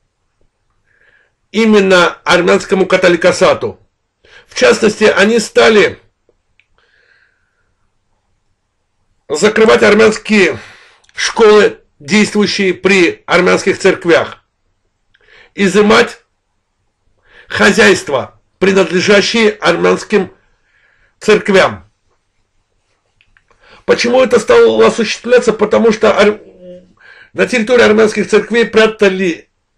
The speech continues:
армянские радикалы оружие, которым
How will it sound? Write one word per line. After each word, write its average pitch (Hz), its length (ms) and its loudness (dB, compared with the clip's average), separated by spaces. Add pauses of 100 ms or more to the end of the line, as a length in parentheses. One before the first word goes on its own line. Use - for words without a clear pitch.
(760)
армянские 202 560 -2
радикалы 202 460 2
оружие, 185 680 0 (220)
которым 185 640 0